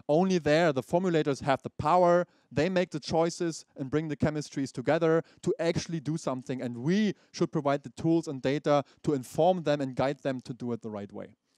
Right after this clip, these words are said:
Secondly, we need to manage life cycle, uh, uh, information. Uh, the, uh, the, the, the H, um, the previous speaker, uh, here,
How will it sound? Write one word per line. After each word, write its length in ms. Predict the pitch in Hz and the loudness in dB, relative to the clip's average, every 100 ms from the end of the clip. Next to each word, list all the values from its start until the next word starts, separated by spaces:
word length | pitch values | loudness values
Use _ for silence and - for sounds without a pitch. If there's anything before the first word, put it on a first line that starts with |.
| _ - | _ -4
Secondly, 640 | - 214 214 202 196 196 - _ | 0 2 0 -2 0 -2 -4 _
we 120 | 143 147 | -4 0
need 360 | 160 202 208 | 2 2 2
to 120 | 202 | -2
manage 380 | 170 156 165 165 | 0 0 0 0
life 220 | 147 160 | 2 2
cycle, 520 | - 160 151 151 143 139 | 2 -2 0 0 2 2
uh, 360 | 135 135 135 | 0 0 0
uh, 40 | 131 | -4
information. 680 | 139 127 127 127 - 120 92 _ _ _ | -6 -6 -4 -4 -6 -10 -12 _ _ _
Uh, 360 | 135 131 135 127 | -2 0 2 0
the, 100 | - | -2
uh, 320 | 131 131 123 | -2 -2 -4
the, 280 | 123 123 120 | -4 -4 -4
the, 220 | 123 120 | -4 -6
the 140 | 120 | -6
H, 260 | 135 - - | -8 -8 -8
um, 400 | 135 127 120 117 _ _ _ _ _ _ _ - | -4 -4 -4 -8 _ _ _ _ _ _ _ -10
the 100 | 135 | -2
previous 340 | 185 208 170 | 2 2 2
speaker, 380 | - 165 160 147 | 0 -2 -2 -2
uh, 60 | 135 | -2
here, 240 | 135 104 | -2 -4